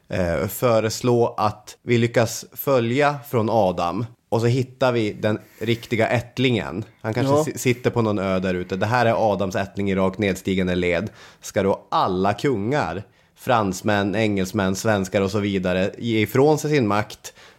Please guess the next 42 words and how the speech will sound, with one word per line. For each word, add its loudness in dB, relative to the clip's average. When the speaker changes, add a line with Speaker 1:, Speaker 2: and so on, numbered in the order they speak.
Speaker 1:
eh, -10
släppa 0
Speaker 2:
Ja. 2
Speaker 1:
svärdet, 0
ta 2
ifrån 2
sig -6
kronan 2
och 0
du, -2
det -2
är 2
du 0
som 0
är 0
den 0
äkta 0
ättlingen. -4
Det 0
är 0
du 0
som 0
har 2
Guds, -4
eh, -12
välsignelse. 2
Speaker 2:
Alltså -2
om, -2
om -2
filmer 0
är 2
seriösa 0
i 2
det 2
här 0
så -2
ska, 0
ska -2
det 2
bli 2
så. -2
Speaker 1:
Ja. 2